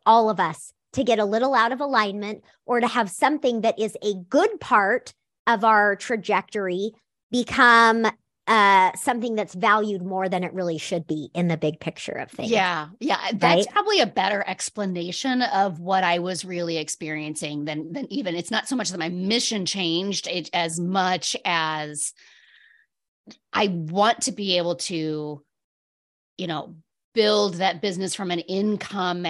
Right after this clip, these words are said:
Speaker 2: and stature point of view, because I really
Speaker 1: Mm-hmm.
Speaker 2: do believe that what I have to say is important and deserves to be heard and needs to be heard. And I, I don't want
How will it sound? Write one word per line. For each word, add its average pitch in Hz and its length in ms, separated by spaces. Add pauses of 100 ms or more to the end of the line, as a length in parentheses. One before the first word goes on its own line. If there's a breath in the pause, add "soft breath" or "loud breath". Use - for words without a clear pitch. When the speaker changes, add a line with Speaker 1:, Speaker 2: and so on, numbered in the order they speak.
(100)
Speaker 2:
and 160 460
stature 190 520
point 175 320
of 156 100
view, 160 240
because 165 440
I 165 80
really 175 340
Speaker 1:
Mm-hmm. 202 140
Speaker 2:
do 247 280
believe 165 720
that - 420 (340)
what 180 260
I 160 180
have 180 220
to 185 80
say 165 280
is 175 320
important 165 540
and 160 140
deserves 175 400
to 185 80
be 165 80
heard 156 240
and 160 140
needs 196 320
to 190 60
be 190 100
heard. 170 460 (600 soft breath)
And 160 580
I, 175 180 (140)
I 175 280 (360)
don't 220 360
want 190 280